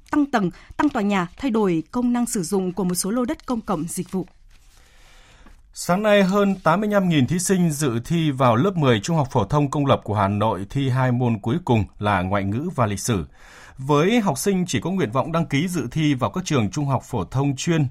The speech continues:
Speaker 2: trực thuộc Sở Giáo dục và Đào tạo Hà Nội sẽ không phải thi môn lịch sử. Đây là năm đầu thí sinh Hà Nội phải thi tới bốn môn, vừa tự luận, vừa trắc nghiệm và phương thức xét tuyển cũng thay đổi. Phản ánh của nhóm phóng viên Ban Thời sự Đài Tiếng Nói Việt Nam.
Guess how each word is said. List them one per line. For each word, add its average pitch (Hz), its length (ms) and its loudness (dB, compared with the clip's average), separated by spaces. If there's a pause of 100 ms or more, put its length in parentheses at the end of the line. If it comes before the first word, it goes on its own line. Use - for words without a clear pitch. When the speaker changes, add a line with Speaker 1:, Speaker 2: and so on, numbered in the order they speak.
(140)
Speaker 2:
trực 110 180 -8
thuộc 107 260 -2
Sở 92 260 -2
Giáo 120 80 -4
dục 139 160 -6
và 110 60 -10
Đào 95 140 -2
tạo 95 180 -6
Hà 98 160 -6
Nội 113 240 -2 (280)
sẽ - 140 -8
không 175 240 -2
phải 95 300 -2
thi 113 180 -2
môn 101 180 -2
lịch 98 100 -6
sử. 120 160 0 (600)
Đây 135 100 2
là 104 80 -2
năm 101 260 -2
đầu 104 300 0
thí 120 120 -4
sinh 139 160 0
Hà 113 80 0
Nội 98 220 -2
phải 95 260 -6
thi 110 220 -4
tới 101 300 -2
bốn 147 200 0
môn, 175 200 4 (120)
vừa 127 280 2
tự - 160 -4
luận, 113 220 0 (140)
vừa 101 140 -2
trắc 160 220 -8
nghiệm 135 160 0 (120)
và 92 460 -4
phương 117 220 -2
thức 180 160 -6
xét 175 180 -8
tuyển 90 200 -2
cũng 110 240 -8
thay 131 120 -4
đổi. 95 180 0 (500)
Phản 135 180 2
ánh 131 240 0
của 110 220 -2
nhóm 98 240 0
phóng 110 180 -6
viên 120 220 0
Ban 104 140 -4
Thời 87 80 -6
sự 95 240 -8
Đài 92 320 -6
Tiếng 87 120 -8
Nói 87 160 -6
Việt 78 100 -12
Nam. 80 100 -8